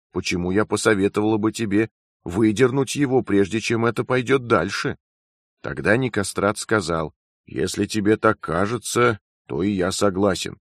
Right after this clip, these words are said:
Пусть тотчас же пошлют за зубным мастером, чтобы выдернуть его». Жена говорит ему: «Не дай бог, чтобы из-за этого приходил мастер.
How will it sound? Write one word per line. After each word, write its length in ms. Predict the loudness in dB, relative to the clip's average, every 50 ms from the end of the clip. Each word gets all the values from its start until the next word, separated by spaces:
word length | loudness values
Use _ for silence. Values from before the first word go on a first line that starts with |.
| _ _ _ _ _ -4
Пусть 340 | 0 0 0 0 0 -4 -6 _
тотчас 460 | 2 4 4 4 2 0 -2 -2 0
же 160 | 0 0 0
пошлют 500 | 0 0 0 0 -2 -2 0 0 0 0
за 100 | -2 -2
зубным 400 | 0 0 0 -2 0 0 0 0
мастером, 640 | 2 2 2 2 0 0 -2 -4 -4 -4 -4 -6 -10 -12 _
чтобы 360 | -6 -4 -2 0 0 0 2
выдернуть 540 | 2 2 2 4 2 0 0 -2 -6 -4 -4
его». 320 | -4 -4 -4 -6 -10 -12 _ _ _ _ _ _ _ _ _ _ _ _
Жена 360 | -8 -4 -2 2 2 4 2 4
говорит 420 | 2 2 4 4 2 2 0 -2
ему: 320 | -4 -6 -6 -6 -8 -12 _ _ _ _ _ _ _ _ _ -10
«Не 260 | -6 -2 -2 -2 0
дай 300 | 2 2 2 4 2 2
бог, 580 | 2 2 4 4 6 4 4 0 -6 -18 -20 _
чтобы 420 | -18 -6 -2 0 0 2 2 2 0
из-за 460 | 0 -2 -6 -6 -4 -2 0 2 2
этого 380 | 2 2 2 0 -2 -2 -2
приходил 520 | -2 -2 -4 -2 0 0 0 2 0 0 2
мастер. 560 | 2 2 2 2 0 -2 -4 -6 -6 -6 -8